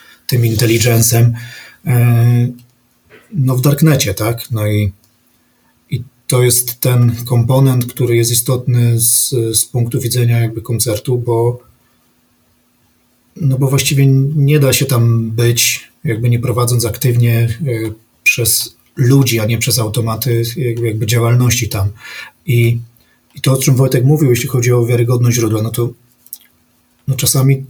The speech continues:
trudno wymagać od przestępców, żeby byli wiarygodni, tak? Bo, bo inaczej by się nieprawdopodobnie nie parali tym, czym się parają, tak? I to, to jest ta główna trudność, o której mówi Wojtek i ona ma dla nas jakby znaczenie,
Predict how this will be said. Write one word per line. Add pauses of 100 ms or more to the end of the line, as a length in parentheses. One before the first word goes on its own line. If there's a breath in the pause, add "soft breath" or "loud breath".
(140)
trudno
wymagać
od (180)
przestępców,
żeby
byli
wiarygodni,
tak? (200)
Bo, (1200 loud breath)
bo
inaczej
by
się
nieprawdopodobnie
nie
parali
tym,
czym
się
parają, (160)
tak? (480)
I (1400)
to,
to
jest
ta
główna
trudność,
o
której
mówi
Wojtek
i
ona (480)
ma
dla
nas
jakby
znaczenie,